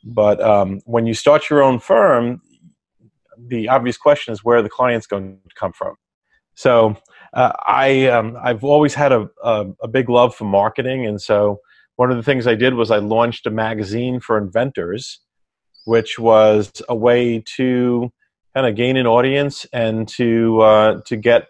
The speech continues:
clients. So basically, I was doing content marketing in print in the mid nineties. Um, and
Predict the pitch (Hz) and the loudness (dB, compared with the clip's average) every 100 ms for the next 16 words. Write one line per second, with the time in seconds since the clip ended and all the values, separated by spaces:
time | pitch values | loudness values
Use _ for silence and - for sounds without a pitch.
0 | _ - 135 170 110 - - - - 123 | _ -6 -2 0 -2 -8 -18 -20 -2 2
1 | 110 - - _ - 170 208 214 151 127 | 2 0 -20 _ -2 -2 0 0 4 4
2 | 120 117 127 113 - 135 131 117 110 113 | 2 0 -2 -2 -4 -4 0 -2 2 0
3 | 117 107 107 98 107 104 - 117 95 - | 0 -4 -4 -4 -8 -6 0 0 0 -10
4 | - _ _ - 117 104 110 101 98 95 | -20 _ _ -10 -4 0 0 -2 -6 -6
5 | 87 85 - - _ _ _ _ _ _ | -10 -14 -16 -18 _ _ _ _ _ _
6 | 92 90 85 85 - 107 101 101 95 | -8 -6 -6 -10 -6 -4 -4 -4 -8